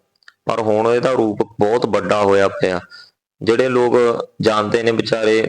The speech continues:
ਦੂਸਰੇ ਪਾਸੇ ਹਰਾ ਚਾਰਾ ਲੈਣ ਜਾਂਦੇ ਸੀਗੇ, ਉਹਨਾਂ ਦਾ ਰਾਹ ਬੰਦ ਹੋ ਚੁੱਕਿਆ।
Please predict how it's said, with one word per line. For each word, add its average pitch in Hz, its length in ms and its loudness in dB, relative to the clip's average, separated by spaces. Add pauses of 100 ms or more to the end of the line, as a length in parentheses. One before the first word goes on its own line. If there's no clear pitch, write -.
ਦੂਸਰੇ 110 380 2
ਪਾਸੇ 110 560 -4 (760)
ਹਰਾ 107 220 0
ਚਾਰਾ 110 300 0
ਲੈਣ 110 260 2
ਜਾਂਦੇ 101 380 2
ਸੀਗੇ, 101 280 0
ਉਹਨਾਂ 113 360 0
ਦਾ 113 120 2
ਰਾਹ 110 180 2
ਬੰਦ 98 260 -2
ਹੋ 95 160 -2
ਚੁੱਕਿਆ। - 380 -2